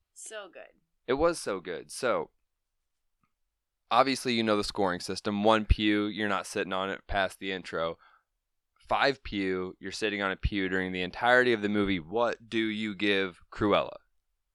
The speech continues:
Speaker 1: A solid four.
Speaker 2: That's what Myra said earlier, too. I honestly think, I think I would give it a five, only because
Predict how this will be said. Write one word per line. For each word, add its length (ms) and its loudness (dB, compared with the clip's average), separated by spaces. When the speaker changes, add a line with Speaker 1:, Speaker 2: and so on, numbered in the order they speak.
Speaker 1:
A 80 -10
solid 720 4
four. 600 0
Speaker 2:
That's 180 -20
what 120 -10
Myra 300 2
said 220 2
earlier, 340 2
too. 440 -6
I 280 6
honestly 540 2
think, 460 -6
I 80 -6
think 160 4
I 80 8
would 180 6
give 140 4
it 60 2
a 60 4
five, 440 0
only 320 6
because 760 2